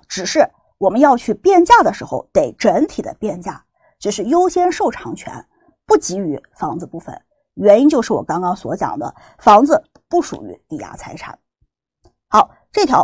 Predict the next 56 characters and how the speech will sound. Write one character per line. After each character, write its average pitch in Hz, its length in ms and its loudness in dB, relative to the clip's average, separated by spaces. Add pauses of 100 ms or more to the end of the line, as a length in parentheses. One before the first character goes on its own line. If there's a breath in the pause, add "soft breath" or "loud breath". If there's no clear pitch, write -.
OK 220 240 -2
了， - 180 -2 (280)
下 - 140 4
面 226 300 2
再 196 100 -4
来 160 160 -2
看 - 200 -6
乡 320 340 0
镇 339 160 -2
那 170 140 -10
块 - 160 -10
儿。 - 100 -14 (540)
乡 - 260 4
镇 480 160 6
那 226 160 2
块 - 160 -2
儿， - 100 -2 (140)
你 208 140 -6
得 190 100 0
注 196 220 -6
意 160 100 -6
到， 151 240 -6 (320)
它 415 160 6
的 453 100 6
那 233 140 2
个 - 260 0 (160)
建 403 240 4
设 285 140 0
用 185 100 -2
地 196 120 -6
使 - 160 -12
用 - 100 -10
权 - 340 -14
是 - 140 -12
不 285 100 -4
得 233 120 -4 (120)
单 370 220 2
独 - 100 -14
的 151 120 -12
去 - 160 -14
设 170 180 -10
定 165 160 -12
抵 165 120 -18
押 185 280 -10
的， 131 180 -12 (380)
因 320 160 4
为 302 240 2 (140)
乡 330 280 6
镇 320 200 2
村 427 280 -4
企 - 140 -10
业 - 60 -6
的 - 80 -10
那 180 100 -6
个 - 100 -4
地， - 300 -2